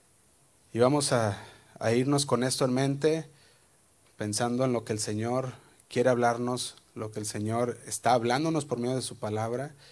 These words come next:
y que nos enfoquemos en la realidad de la palabra de Dios y no en nuestras percepciones, que pongamos nuestras convicciones en los hechos de la palabra de Dios, sino en lo que pensamos que dice la palabra de Dios, para que entonces podamos ser personas completas.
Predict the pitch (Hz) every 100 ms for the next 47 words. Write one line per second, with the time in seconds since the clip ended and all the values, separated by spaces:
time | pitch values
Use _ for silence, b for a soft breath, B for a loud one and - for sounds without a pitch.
0 | B - 107 110 104 110 107 107 127 131
1 | 139 120 107 104 104 104 104 113 147 160
2 | 131 117 120 139 131 117 120 143 143 B
3 | B B 110 107 110 143 185 165 139 117
4 | 110 - 107 - 107 117 - 127 139 160
5 | 180 - B B B - 113 113 117 131
6 | 165 165 143 131 113 - 113 107 104 -
7 | 143 160 - - 113 107 104 - 143 185
8 | 160 127 113 123 135 139 127 135 123 113
9 | 131 156 156 123 117 104 - 131 156 214
10 | 247 - B B B - 113 123 127 139
11 | 120 117 120 143 135 120 143 190 - B
12 | B - - 113 113 110 117 127 143 143
13 | 117 123 127 131 - - - 131 117 107
14 | 107 - 104 104 104 107 - -